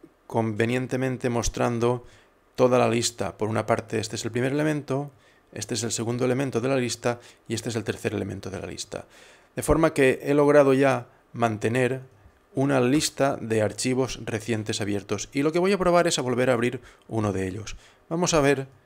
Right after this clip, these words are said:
por ejemplo, vamos a abrir dec, que ya lo habíamos abierto. Voy a volverlo a abrir, a abrir archivo, y aquí voy a seleccionar dec. Y aquí vemos cómo aparece dec al principio,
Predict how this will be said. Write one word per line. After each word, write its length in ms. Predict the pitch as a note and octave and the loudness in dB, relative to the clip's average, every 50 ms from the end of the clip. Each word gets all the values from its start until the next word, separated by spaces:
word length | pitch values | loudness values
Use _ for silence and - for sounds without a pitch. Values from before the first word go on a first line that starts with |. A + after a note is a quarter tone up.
| _ _ _ - | _ _ _ -6
por 120 | A2+ A2 | -4 -4
ejemplo, 460 | G#2 A2+ C3+ B2 A2+ C#3 C3+ C3+ C3 | -2 -2 -4 -4 -2 0 2 2 2
vamos 260 | A#2+ B2 B2+ B2+ A2 | 2 0 0 0 0
a 40 | B2 | 0
abrir 280 | A#2 A#2 B2 A2+ G2+ - - - _ - | 2 2 2 0 0 -4 -12 -20 _ -18
dec, 440 | G#2+ G#2 A2 A#2+ A#2+ A#2 - - - | -6 0 2 2 2 2 -2 -10 -12
que 120 | - G#2+ G#2 | -8 -4 -2
ya 100 | G#2 A2 | 0 0
lo 60 | A2+ | 2
habíamos 320 | A2+ A#2 A2+ G#2+ G#2 G#2+ | 2 2 0 0 -2 -2
abierto. 560 | G#2 G2 G#2 A2+ A2 A2 - - G#2 G#2 A2 G#2+ - - - _ _ _ | -2 -2 -2 -2 -2 -4 -6 -6 -6 -6 -6 -8 -14 -20 -20 _ _ _
Voy 140 | C#3 D3 D#3+ | -4 -2 0
a 60 | D3+ | 2
volverlo 320 | B2+ A#2+ B2 C3+ C3+ C3 | 2 4 2 2 2 2
a 20 | A2 | 2
abrir, 340 | G#2+ B2 B2 G#2+ B2 B2 C3 C3 - _ _ _ | 2 2 2 2 0 -2 -8 -12 -16 _ _ _
a 120 | - G2+ G#2 | -10 -8 -6
abrir 340 | F#2 F2+ G2+ A#2+ G#2+ G2 A2+ | -6 -2 -2 -2 -2 -2 -4
archivo, 580 | G#2+ - - - - C3 G#2+ G2+ G2+ A2+ B2 - - - _ _ _ _ - | -8 -10 -8 -6 -4 -4 -4 -4 -6 -8 -10 -12 -16 -20 _ _ _ _ -18
y 40 | A2+ | -14
aquí 140 | A2 - G#2+ | -8 -2 0
voy 100 | G#2 G2+ | 0 0
a 80 | F#2+ | 0
seleccionar 460 | - - G2+ G2+ - G#2+ G#2 G2 F#2+ | -2 -6 -10 -10 -8 -8 -8 -8 -6
dec. 400 | G#2 G#2+ B2 A#2+ A#2 A2 - - _ - - - - - - _ _ _ _ - | -4 -2 0 0 0 -2 -8 -16 _ -20 -20 -20 -20 -20 -20 _ _ _ _ -6
Y 280 | - D#3 E3 E3 - - - - _ - - | -2 0 0 0 -2 -4 -8 -16 _ -12 -8
aquí 320 | - B2 B2 - - F3 D#3+ | -6 -6 -6 -4 -2 0 2
vemos 460 | E3+ E3 D#3 C#3+ D3 D3 - - - - _ _ _ _ _ _ | 2 2 2 2 0 -2 -4 -6 -8 -12 _ _ _ _ _ _
cómo 280 | - D3 C#3+ C#3+ C#3 C3+ | 0 2 2 4 2 2
aparece 500 | C3+ C3+ C3+ B2+ C3+ B2+ - C3+ B2 A2+ | 2 2 0 0 0 -2 -2 -2 -2 0
dec 260 | B2 B2 A#2+ - - - | 0 -2 -2 -6 -10 -6
al 280 | - C#3 D3+ E3 D3+ - | -2 0 0 0 -2 -2
principio, 840 | - A#2 G#2+ G#2 G#2+ - - F3+ F3+ - A2+ A2 B2+ D#3 F#3 | -4 -6 -4 -6 -6 -6 -6 -6 -4 -2 -2 -2 -2 -2 -4